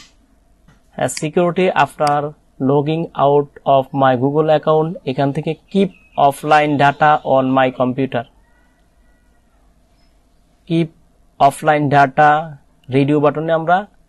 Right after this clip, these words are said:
মার্ক করে দিব। তারপর then save changes ক্লিক করতে হবে। Offline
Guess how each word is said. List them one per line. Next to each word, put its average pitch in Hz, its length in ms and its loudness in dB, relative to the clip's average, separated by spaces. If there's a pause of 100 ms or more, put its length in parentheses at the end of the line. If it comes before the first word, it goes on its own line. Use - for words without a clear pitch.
(640)
মার্ক 139 400 -2
করে 127 220 -2
দিব। 113 180 -6 (1500)
তারপর 143 420 2
then 151 280 2 (540)
save 175 360 2 (400)
changes 175 400 0 (420)
ক্লিক 135 220 0
করতে 127 280 -2
হবে। 123 240 -6 (2000)
Offline 160 380 0